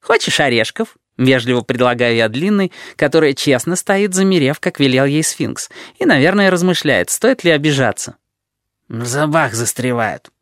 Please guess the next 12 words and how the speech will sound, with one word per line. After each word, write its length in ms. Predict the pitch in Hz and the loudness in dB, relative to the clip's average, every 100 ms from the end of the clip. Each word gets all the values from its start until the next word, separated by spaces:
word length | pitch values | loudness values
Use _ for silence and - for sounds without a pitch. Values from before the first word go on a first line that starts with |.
| - | -4
ворчит 460 | 127 117 - 120 | -2 -2 -4 -4
она, 260 | 113 113 82 _ - - - | -2 -2 -6 _ -20 -20 -4
но 120 | 233 | 0
от 60 | 285 | 0
стола 320 | - 165 170 | 2 2 2
все 220 | 208 175 | 2 0
же 100 | 175 | 2
немножко 400 | 170 143 143 - | 2 2 0 -2
отодвигается. 760 | 135 127 127 123 110 92 - - _ _ _ _ _ _ | -4 -2 -2 0 -2 -2 -8 -14 _ _ _ _ _ _
«Нервные 920 | - 117 135 147 190 220 220 196 156 131 | -10 -6 -2 -2 0 0 2 4 2 0
вы 100 | 123 | -2
какие-то. 600 | 131 113 120 110 92 | -4 -4 -10 -10 -14